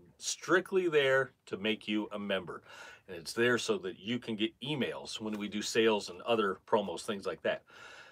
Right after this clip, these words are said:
So at nine o'clock tonight, if you are a member, and if you're not, I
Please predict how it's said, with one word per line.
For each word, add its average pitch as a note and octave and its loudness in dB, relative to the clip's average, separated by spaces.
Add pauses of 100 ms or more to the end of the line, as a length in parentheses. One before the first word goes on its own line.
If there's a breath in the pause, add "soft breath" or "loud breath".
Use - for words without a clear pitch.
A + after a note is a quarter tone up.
So C3 8
at G2+ -8
nine A#2+ 4
o'clock C#3+ 6
tonight, C3 2
if - -10
you A#2 4
are B2+ 8
a C3+ 6
member, C#3 2
and F#2+ -2
if - -8
you're A2+ 2
not, A#2+ 4
I F2 -6